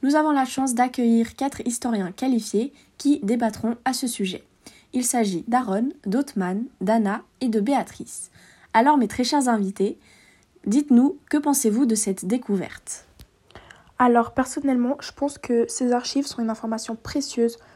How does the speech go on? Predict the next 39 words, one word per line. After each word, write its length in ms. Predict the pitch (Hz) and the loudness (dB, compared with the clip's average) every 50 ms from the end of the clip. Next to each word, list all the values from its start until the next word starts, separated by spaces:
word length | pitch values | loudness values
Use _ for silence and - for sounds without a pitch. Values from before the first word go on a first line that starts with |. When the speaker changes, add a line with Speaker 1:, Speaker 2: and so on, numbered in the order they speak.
| - - | -8 -2
Speaker 2:
pour 100 | 262 240 | 0 0
montrer 400 | 247 247 247 - - 269 - - - | 0 0 -2 -4 -4 -4 -4 -2 0
aux 100 | 240 233 | 0 0
générations 480 | 233 240 240 240 233 240 233 - - | 0 0 -2 -2 -2 -4 -6 -8 -10
futures 480 | 240 - - 262 - - 262 262 262 - | -12 -8 -8 -8 -6 -4 -6 -6 -6 -6
comment 280 | - - 233 233 233 - | -4 -2 -2 -2 -2 -4
étaient 240 | 233 226 - 233 226 | -6 -8 -8 -8 -8
celles 280 | - - 226 240 247 240 - - - - _ - | -4 -2 -2 -2 -2 -4 -10 -18 -20 -20 _ -2
qui 120 | - 247 | 0 2
les 80 | 233 233 | 2 2
précédaient. 500 | 233 - 240 - - 233 214 202 214 - - _ _ _ _ _ _ _ _ _ _ _ _ _ _ _ _ - | 2 0 -2 -2 -4 -6 -6 -6 -6 -8 -12 _ _ _ _ _ _ _ _ _ _ _ _ _ _ _ _ 4
Speaker 1:
Alors 220 | 220 220 220 220 214 | 6 6 6 6 6
je 80 | 214 | 4
vois 180 | 214 240 254 240 | 6 4 4 4
que 140 | - 233 214 | 4 4 2
le 80 | 214 | 2
très 180 | 208 - - 214 | 2 2 0 0
cher 220 | 214 - 226 220 | 2 2 2 4
historien 440 | 220 214 - - 208 214 214 214 - - | 2 2 0 0 0 0 2 2 2 2
Othman 320 | 226 214 - 233 262 262 | 2 2 2 2 2 2
n'a 100 | 240 202 | 2 2
pas 160 | 202 - 202 | 0 0 0
l'air 160 | 208 226 226 220 | 2 2 2 2
du 100 | 220 202 | 0 0
même 200 | 202 190 190 190 | 0 0 0 0
avis 180 | 190 196 226 | 0 0 -2
que 80 | 226 - | -2 0
vous, 140 | 233 214 185 | 0 0 0
Béatrice. 680 | 190 196 190 190 190 - - - 196 - - - - - | 0 -2 -4 -4 -6 -10 -12 -10 -8 -8 -8 -8 -6 0
Alors 240 | 226 240 254 262 247 | 4 6 6 6 6
dites-nous, 320 | 254 285 285 - 226 202 | 4 0 0 0 2 2
Othman, 420 | 196 196 202 - 202 196 196 196 - - - _ _ | 2 2 0 -2 -4 -2 -2 -4 -6 -10 -18 _ _
que 80 | - 285 | 0 0
pensez-vous 520 | 277 311 311 294 - 254 233 220 233 262 | 4 4 4 4 6 4 4 4 4 2
des 100 | 226 220 | 4 2
propos 400 | 208 - - 233 226 226 247 247 | 2 2 2 0 2 4 4 4
de 100 | 220 214 | 4 4
votre 300 | 202 190 202 196 - 196 | 2 0 0 -2 -4 -6
collègue ? 380 | - - 190 190 185 185 180 | -4 0 0 2 2 0 -2